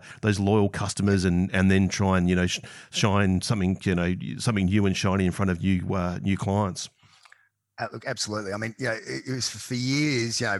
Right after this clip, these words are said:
Speaker 2: people were more likely to, to get a divorce from their, from their partner than to, to change banks, you know. So, and the
Speaker 1: Mm.
Speaker 2: banks know that, and so they take advantage of it and charge, you know, a lazy tax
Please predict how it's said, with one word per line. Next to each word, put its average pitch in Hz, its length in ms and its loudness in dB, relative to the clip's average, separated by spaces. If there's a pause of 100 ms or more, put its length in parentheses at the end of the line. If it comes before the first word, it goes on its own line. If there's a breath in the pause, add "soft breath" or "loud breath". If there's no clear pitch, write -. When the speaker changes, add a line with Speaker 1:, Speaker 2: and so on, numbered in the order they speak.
Speaker 2:
people 113 300 -4
were 101 240 -2
more 110 360 -4
likely 101 600 -6 (380 loud breath)
to, 95 280 -4 (100)
to - 120 -8
get 104 100 -4
a 95 60 -6
divorce 95 520 -6
from 98 180 -6
their, 95 340 -6
from 98 200 -8
their 90 140 -10 (140)
partner 135 320 -4
than 95 220 -10
to, 95 180 -6
to - 200 -12
change 90 360 -8
banks, 117 320 -8
you 98 40 -4
know. 95 180 -6
So, 107 260 -2 (200)
and - 80 -6
the 160 60 -6
Speaker 1:
Mm. 151 60 -6
Speaker 2:
banks 120 240 -6
know 107 220 -4
that, 98 240 -6 (100)
and 110 180 -6
so 104 140 -4
they 104 120 -4
take - 220 -8
advantage 117 420 -6
of 85 140 -10
it 160 260 -4
and 107 360 -6
charge, 110 420 -4
you 107 80 -6
know, 107 80 -4
a 101 60 -6
lazy 127 320 -4
tax - 260 -8